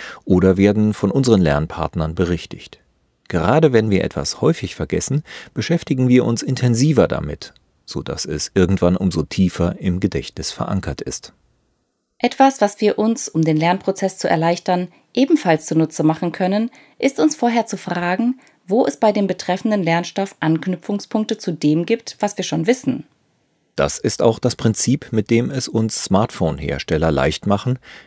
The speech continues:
Speaker 1: den Umgang mit ihren Geräten zu erlernen. Wer sich die Apps auf seinem Gerät anschaut, wird feststellen, dass diese mit alten Symbolen versehen sind.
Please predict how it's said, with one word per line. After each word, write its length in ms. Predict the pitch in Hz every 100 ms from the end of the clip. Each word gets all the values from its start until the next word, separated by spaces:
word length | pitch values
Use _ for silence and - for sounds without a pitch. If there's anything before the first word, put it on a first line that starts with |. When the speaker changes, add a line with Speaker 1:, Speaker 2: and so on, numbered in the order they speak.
| -
Speaker 1:
den 220 | 113 110
Umgang 420 | - 135 135 90 78
mit 160 | 76
ihren 240 | 92 90 98
Geräten 460 | 87 76 69 82
zu 160 | - -
erlernen. 560 | 90 87 82 73 62 _ _ _ _ _ _ -
Wer 160 | - 90
sich 240 | 87 76
die 140 | 73
Apps 280 | 57 143 -
auf 160 | - -
seinem 280 | 69 73 -
Gerät 340 | 69 71 -
anschaut, 480 | 127 - - 123 139
wird 160 | 151
feststellen, 680 | - 127 - - 120 110 110 - - -
dass 160 | - -
diese 240 | 139 123
mit 240 | 120 -
alten 320 | 90 95 110 98
Symbolen 560 | 98 92 104 117 78
versehen 440 | - 80 78 67 67
sind. 360 | - - -